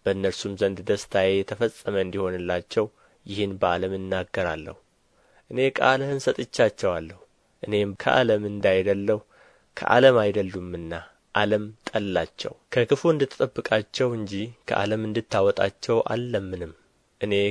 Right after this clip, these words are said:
ከዓለም እንዳይደለሁ ከዓለም አይደሉም። በእውነትህ ቀድሳቸው፣ ቃልህ እውነት ነው። ወደ ዓለም እንደ ላክኸኝ እንዲሁ እኔ ወደ ዓለም ላክኋቸው። እነርሱም ደግሞ በእውነት የተቀደሱ እንዲሆኑ እኔ ራሴን ስለ እነርሱ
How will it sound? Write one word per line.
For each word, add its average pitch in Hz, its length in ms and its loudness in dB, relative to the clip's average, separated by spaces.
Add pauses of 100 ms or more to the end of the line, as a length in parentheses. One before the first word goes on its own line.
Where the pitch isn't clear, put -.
ከዓለም 107 380 2
እንዳይደለሁ 101 640 2 (720)
ከዓለም 117 380 2
አይደሉም። 87 500 -2 (500)
በእውነትህ 101 640 2 (120)
ቀድሳቸው፣ 90 800 -4 (280)
ቃልህ 92 480 -2 (180)
እውነት 101 400 -4
ነው። 82 120 -12 (380)
ወደ 110 200 4
ዓለም 160 300 2
እንደ 120 240 2
ላክኸኝ 107 440 0 (260)
እንዲሁ 107 320 -2
እኔ 110 180 0
ወደ 107 180 2
ዓለም 110 320 0
ላክኋቸው። - 720 -2 (460)
እነርሱም 101 500 -2
ደግሞ 98 320 0
በእውነት 127 420 0
የተቀደሱ - 560 -2
እንዲሆኑ 98 460 -4 (480)
እኔ 120 120 0 (140)
ራሴን 101 400 0
ስለ 104 220 -2
እነርሱ 98 360 -6